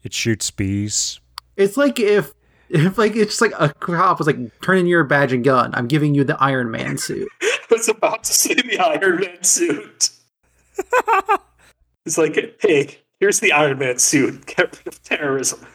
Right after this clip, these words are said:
Speaker 1: But moving on, in Tozawa's office or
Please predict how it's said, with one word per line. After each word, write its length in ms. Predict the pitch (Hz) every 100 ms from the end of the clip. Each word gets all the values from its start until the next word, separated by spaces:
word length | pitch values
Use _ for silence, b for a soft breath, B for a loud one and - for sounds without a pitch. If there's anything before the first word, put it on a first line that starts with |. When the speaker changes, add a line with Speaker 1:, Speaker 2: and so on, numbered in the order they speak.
| B _ _ _ -
Speaker 1:
But 260 | 131 143
moving 360 | 160 156 151 127
on, 320 | 101 98 117 - _ _ _ _ _
in 160 | 147
Tozawa's 560 | 117 131 113 180 202 123
office 480 | 120 127 139 117 -
or 200 | 104